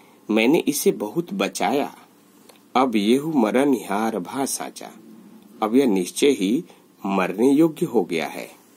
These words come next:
"कौशिक कहा क्षमी अपराधो", उनके क्रोध को बढ़ते देख करके विश्वामित्र जी बोलते हैं, कौशिक यानी विश्वामित्र, कहा कहते हैं, "क्षमी अपराधो",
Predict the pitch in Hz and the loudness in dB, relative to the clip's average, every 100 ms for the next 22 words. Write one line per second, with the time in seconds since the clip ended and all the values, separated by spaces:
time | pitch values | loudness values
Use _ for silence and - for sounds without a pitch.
0 | _ _ _ _ _ _ _ _ _ _ | _ _ _ _ _ _ _ _ _ _
1 | _ _ _ _ _ _ _ - 110 120 | _ _ _ _ _ _ _ -4 2 2
2 | 156 - 101 - - 113 123 147 147 - | 2 0 -2 -4 -8 -8 -6 -10 -8 -6
3 | 123 135 101 - - - - - - _ | -2 0 -2 -4 -14 -14 -18 -20 -20 _
4 | _ _ _ _ _ - 101 - 104 98 | _ _ _ _ _ -4 -4 0 0 0
5 | - 92 87 85 95 87 90 - - - | -2 -4 -4 -4 -4 -4 -6 -8 -16 -10
6 | 101 87 - _ - _ - 104 98 - | -8 -8 -12 _ -20 _ -10 -6 -6 -4
7 | 123 131 120 101 85 69 65 - - - | -2 -2 -2 -6 -8 -10 -14 -16 -18 -18
8 | - _ _ - _ _ - 107 104 - | -20 _ _ -20 _ _ -2 0 0 -8
9 | - _ - 85 92 123 85 - 69 57 | -10 _ -6 -2 -2 -2 -4 -6 -12 -14
10 | - _ _ - _ - 107 92 78 - | -20 _ _ -20 _ -4 -4 -2 -6 -6
11 | _ 107 113 - 113 78 - - - 123 | _ -8 -4 -2 -2 -4 -14 -12 -6 -2
12 | 147 113 78 - - - | 0 -2 -4 -12 -12 -14